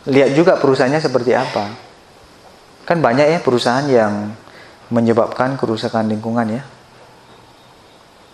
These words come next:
Oke ya, Anda boleh sebut macam-macam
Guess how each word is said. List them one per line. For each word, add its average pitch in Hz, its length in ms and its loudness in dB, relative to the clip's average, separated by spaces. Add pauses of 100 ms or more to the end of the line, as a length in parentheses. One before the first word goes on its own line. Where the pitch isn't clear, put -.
(920)
Oke 170 280 2
ya, 190 200 0
Anda 165 240 4
boleh 147 200 4
sebut 135 280 2
macam-macam 127 480 2